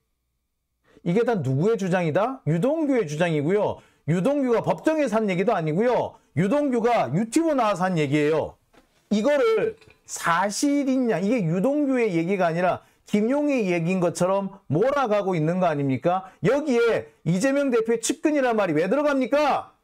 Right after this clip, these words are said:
유동규가 한 말인데. 애시당초에 요런 식의 논법을 쓰는 거는 이재명이 호남을 모욕하고 있다라는 식으로 끌고 가려고 하는 수작인 거죠.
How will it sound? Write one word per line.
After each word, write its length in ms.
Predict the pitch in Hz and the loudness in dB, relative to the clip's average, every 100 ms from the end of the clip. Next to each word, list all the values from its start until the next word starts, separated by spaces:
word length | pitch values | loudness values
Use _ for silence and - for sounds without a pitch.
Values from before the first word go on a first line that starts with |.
| - | -2
유동규가 540 | 196 311 359 339 285 | 0 2 0 0 0
한 100 | 262 | 0
말인데. 600 | 254 240 233 285 294 127 - _ _ _ _ _ _ _ _ _ _ _ _ _ _ _ _ _ _ _ _ _ _ - | 2 0 2 2 2 -2 -6 _ _ _ _ _ _ _ _ _ _ _ _ _ _ _ _ _ _ _ _ _ _ -2
애시당초에 1040 | 135 156 233 226 190 185 165 185 190 196 | -2 0 0 0 0 -2 -2 0 0 0
요런 360 | 139 175 214 226 | 0 2 0 0
식의 240 | 220 185 | 0 0
논법을 400 | 160 180 202 165 | 0 0 0 0
쓰는 300 | 147 180 185 | -2 -2 0
거는 520 | 165 147 185 151 92 - _ _ - | 0 0 0 -2 -4 -10 _ _ -4
이재명이 920 | 165 190 202 233 233 240 226 220 214 - _ _ - | -2 0 0 0 0 0 0 0 -2 -8 _ _ 0
호남을 520 | 208 208 202 214 214 | 2 2 0 0 0
모욕하고 580 | 147 165 190 208 196 175 | 0 0 0 0 0 -2
있다라는 920 | 160 165 120 - _ - 147 214 233 | -2 -2 -2 -6 _ -2 0 0 -2
식으로 380 | 220 214 214 196 | 0 0 0 0
끌고 280 | 262 254 254 | 0 0 0
가려고 380 | 196 196 214 190 | 0 0 0 0
하는 360 | 208 196 127 - | 0 -2 -4 -10
수작인 640 | - 339 330 339 294 262 | -6 -2 2 2 2 0
거죠. 400 | 220 175 151 - | 0 0 -2 -4